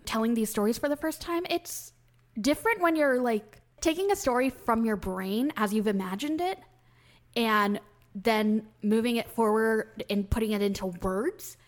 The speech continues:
is really difficult. Like, wording your imagination is hard. And I think any writer will tell you that taking, like,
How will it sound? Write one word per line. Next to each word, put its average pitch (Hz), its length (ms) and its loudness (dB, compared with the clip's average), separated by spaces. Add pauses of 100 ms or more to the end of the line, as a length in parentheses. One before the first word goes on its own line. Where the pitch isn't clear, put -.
(580)
is 208 200 2
really 220 340 2
difficult. - 560 -6 (880)
Like, 202 400 -2 (640)
wording 262 600 4
your 220 300 4
imagination 196 840 -4 (220)
is 190 440 -8 (520)
hard. 190 440 -6 (360)
And 214 180 -2 (100)
I 220 100 -2
think 208 180 -6
any 202 200 -6
writer 196 300 -4
will 190 160 -4
tell 320 220 -6
you 202 340 -4 (300)
that 202 320 0
taking, 202 680 -4 (760)
like, 185 340 -14